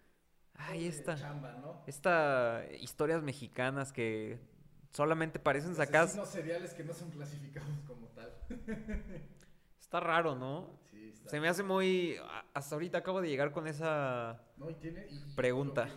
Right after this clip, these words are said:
Speaker 2: que, y también lo que hemos visto, ¿no? De asesinos seriales que los, este, siempre empiezan de morritos y, y, este, y pues cómo empiezan estos sicarios, güey, también, ¿no?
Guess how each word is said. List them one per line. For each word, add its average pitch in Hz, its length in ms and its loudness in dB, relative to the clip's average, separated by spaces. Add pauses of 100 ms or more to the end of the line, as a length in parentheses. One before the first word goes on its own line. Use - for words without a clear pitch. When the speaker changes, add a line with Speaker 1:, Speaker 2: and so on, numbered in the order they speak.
Speaker 2:
que, - 60 -18
y - 80 -18
también 143 260 -10
lo 160 80 -6
que 165 80 -8
hemos 165 180 -10
visto, 156 240 -12
¿no? 147 120 -8
De - 100 -8
asesinos 147 400 -12
seriales 143 340 -10
que 151 120 -12
los, 120 340 -12
este, 110 300 -20
siempre 156 280 -10
empiezan 156 320 -8
de 156 100 -8
morritos 143 880 -10
y, 104 760 -18
y, 104 160 -20
este, 98 560 -20 (400)
y - 60 -20
pues - 160 -20
cómo 147 160 -10
empiezan 151 380 -12
estos 143 260 -18
sicarios, 131 560 -14
güey, 110 160 -16
también, 107 380 -18 (160)
¿no? 220 220 -18